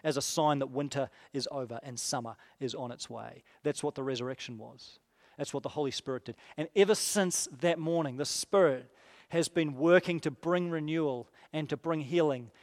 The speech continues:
And the Holy Spirit is working to bring new creation into the present. Just as he breathed life into tohu wabohu right at the very beginning, so the Holy Spirit is still working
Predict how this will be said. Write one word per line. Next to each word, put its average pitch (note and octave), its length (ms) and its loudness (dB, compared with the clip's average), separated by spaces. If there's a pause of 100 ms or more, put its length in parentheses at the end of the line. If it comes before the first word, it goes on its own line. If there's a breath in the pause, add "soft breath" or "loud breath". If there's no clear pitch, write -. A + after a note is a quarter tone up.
(120)
And D3+ 100 -4
the C#3+ 80 -2
Holy F3 220 2
Spirit E3+ 420 2
is C#3+ 140 -4
working E3 320 0
to D3 80 -6
bring D#3 400 0
new F3 180 2
creation E3 680 2
into E3+ 280 -4
the D#3+ 100 -2
present. B2 640 -8 (720 soft breath)
Just F3+ 220 0
as E3+ 80 -2
he D#3 80 0
breathed D#3+ 360 0
life F#3 580 2
into C#3 180 -8
tohu E3+ 500 -4
wabohu C3 540 -4 (600)
right D3+ 280 2
at C#3+ 80 -4
the C3+ 60 -10
very C#3+ 240 -6
beginning, A#2+ 480 -12 (440)
so E3 300 2
the F3+ 60 0
Holy F3+ 200 0
Spirit C#3 260 -6
is B2 80 -6
still D#3+ 220 -4
working D3 340 -8